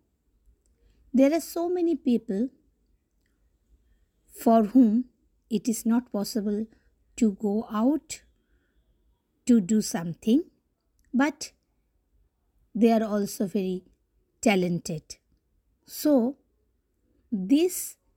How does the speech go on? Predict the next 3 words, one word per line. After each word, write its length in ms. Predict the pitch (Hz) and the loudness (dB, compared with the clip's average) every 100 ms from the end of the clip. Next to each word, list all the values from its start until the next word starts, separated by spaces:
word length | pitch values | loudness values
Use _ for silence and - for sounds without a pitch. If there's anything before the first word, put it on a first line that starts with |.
| _ _ _ _ _ _ _ _ - | _ _ _ _ _ _ _ _ 0
kind 440 | 226 208 220 202 | 2 4 2 0
of 200 | 196 _ | -4 _
platform 680 | 185 175 - - 254 196 | -8 -8 -14 -4 -2 -2